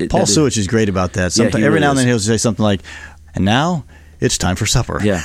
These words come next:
Speaker 1: I invite you to supper.
Speaker 2: Yeah,
Speaker 1: You know,
Speaker 2: I,
Speaker 1: and
Speaker 2: I love that.
Speaker 1: I, yeah, I do too. And, and, and I think, um, it's a, a fully appropriate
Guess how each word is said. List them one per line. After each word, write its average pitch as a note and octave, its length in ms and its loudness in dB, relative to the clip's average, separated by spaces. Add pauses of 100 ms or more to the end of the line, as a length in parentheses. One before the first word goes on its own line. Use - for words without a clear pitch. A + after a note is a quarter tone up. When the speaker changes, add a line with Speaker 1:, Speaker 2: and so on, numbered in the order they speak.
(120)
Speaker 1:
I F#2 100 -2
invite F2+ 340 -2
you G2+ 60 -4
to G2+ 80 -6
supper. G#2 420 -6
Speaker 2:
Yeah, A#2 200 -4
Speaker 1:
You F#2+ 60 -2
know, F#2 200 0
Speaker 2:
I, - 80 0
Speaker 1:
and G#2+ 140 0
Speaker 2:
I - 20 2
love B2+ 280 0
that. C#2 300 -4
Speaker 1:
I, G2 100 0
yeah, E3+ 200 2
I G#2 60 0
do B2 100 -2
too. C3+ 300 0
And, G2 100 0
and, G2 380 -2
and G2+ 120 -2
I G#2 100 0
think, G#2+ 520 -2
um, F2 540 -2 (800)
it's - 160 -2
a, G#2 240 0
a F2+ 120 -6
fully A#2+ 380 -2
appropriate G2 840 -2